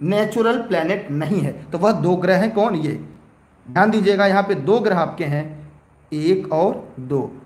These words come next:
बुध और शुक्र, जिनके पास कोई भी natural planet नहीं है, कोई भी प्राकृतिक उपग्रह नहीं है। बाकी के पास, सबके पास हैं। चलते हैं एक और अगले प्रश्न की तरफ, लेकिन एक छोटा सा सवाल आपसे कि सबसे ज्यादा उपग्रह किस ग्रह के पास है, सबसे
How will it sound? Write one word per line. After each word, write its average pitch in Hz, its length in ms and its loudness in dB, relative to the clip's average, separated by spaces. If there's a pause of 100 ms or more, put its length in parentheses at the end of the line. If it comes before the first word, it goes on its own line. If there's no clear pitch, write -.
(100)
बुध 202 260 4
और 196 220 2
शुक्र, - 380 -8 (240)
जिनके 277 340 0
पास 185 360 -2 (200)
कोई 294 220 2
भी 170 300 0 (180)
natural 254 460 2
planet 202 460 2
नहीं 165 200 -6
है, 147 300 -6 (100)
कोई 294 220 2
भी 202 180 2 (260)
प्राकृतिक 240 540 -2
उपग्रह 175 540 -2
नहीं 175 320 0
है। - 340 -6
बाकी 214 300 4
के 285 120 0
पास, 170 300 -2 (180)
सबके 233 340 0
पास 180 260 -2
हैं। 117 180 -12 (340)
चलते 262 240 6
हैं 302 100 4
एक 196 160 -2
और 196 120 4
अगले 202 180 0
प्रश्न 208 300 -4
की 254 80 -2
तरफ, 170 400 -4
लेकिन 170 200 -4
एक 156 140 -8
छोटा 175 200 -2
सा 175 140 -2
सवाल 151 300 2
आपसे 165 280 -2 (340)
कि 233 80 -4
सबसे 262 460 2
ज्यादा 180 380 2
उपग्रह 156 400 -2 (320)
किस - 220 0
ग्रह 226 240 2
के 233 160 2
पास 175 300 0
है, 170 360 -6
सबसे 277 340 0